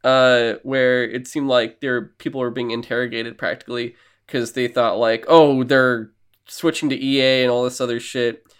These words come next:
And it was a whole crazy mess. They, Jason West and Vincent Pella sued Activision and everything. It was, it was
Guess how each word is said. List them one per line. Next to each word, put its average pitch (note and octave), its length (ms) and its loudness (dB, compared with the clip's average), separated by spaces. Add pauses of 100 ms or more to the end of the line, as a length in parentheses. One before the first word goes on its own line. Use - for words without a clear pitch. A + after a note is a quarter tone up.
(420)
And A#2 680 4
it C3+ 140 -8
was B2+ 240 -6
a G#2 80 -4
whole D#3+ 560 -2
crazy C#3+ 400 -6
mess. A#2+ 580 -2
They, A#2 460 -4
Jason B2+ 340 -8
West A#2 240 -8
and A2+ 100 -8
Vincent A2 360 -10
Pella A2+ 180 -4
sued B2 400 -8
Activision A2+ 720 -4
and C3 80 -6
everything. A#2+ 680 -6 (500)
It B2 120 -8
was, A2+ 600 -6
it - 20 -12
was - 420 -12